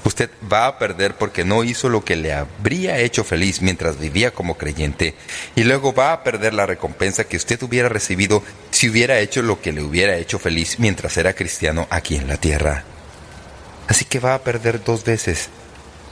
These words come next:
Usted dice, "Pastor Jeremiah, ¿es eso lo que va a suceder en realidad? ¿Voy a comparecer ante el Señor?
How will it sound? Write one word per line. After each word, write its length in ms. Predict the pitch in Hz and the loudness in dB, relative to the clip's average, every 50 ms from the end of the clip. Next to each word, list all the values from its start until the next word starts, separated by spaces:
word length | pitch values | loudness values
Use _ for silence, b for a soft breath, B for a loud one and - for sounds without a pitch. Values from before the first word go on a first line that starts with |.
| - - - | -20 -4 -2
Usted 260 | - 123 - - 123 | -2 0 2 0 -2
dice, 340 | 117 117 104 - 107 98 - - - - - - - - | -2 -4 -2 2 2 2 2 0 -12 -20 -20 -20 -2 0
"Pastor 360 | - 170 - - 208 190 - | 0 0 2 0 0 0 2
Jeremiah, 680 | - 160 117 98 82 69 69 65 69 65 57 - - - - - - - - - - | 2 2 2 2 0 -4 -4 -4 -4 -4 -4 -4 -8 -14 -20 -20 -20 -20 -6 -2 0
¿es 160 | 160 - - | 2 2 2
eso 240 | 190 - - 185 170 | 0 2 2 4 4
lo 120 | 143 135 | 2 2
que 140 | - 101 85 | 4 0 2
va 200 | 80 92 95 110 | 4 4 2 2
a 60 | 123 | 0
suceder 440 | - 135 - - 107 82 85 85 98 | -4 -6 -4 -4 -2 0 2 2 2
en 100 | 104 104 | 2 2
realidad? 460 | 101 98 92 90 85 95 101 117 120 - - - - - - - - - - - - - - - - - | 2 2 2 2 2 2 2 2 -2 -8 -18 -20 -20 -20 -20 -20 -20 -20 -20 -20 -20 -20 -20 -16 -2 0
¿Voy 160 | 117 131 139 | 2 2 2
a 80 | 147 143 | 0 0
comparecer 640 | - 127 120 - 104 92 87 80 - 101 98 107 | -2 -4 0 2 2 2 2 0 0 2 2 2
ante 200 | 113 107 - 110 | 2 0 0 -4
el 60 | 101 | -2
Señor? 380 | - - 101 95 95 110 123 | -2 -2 -2 0 0 -2 -2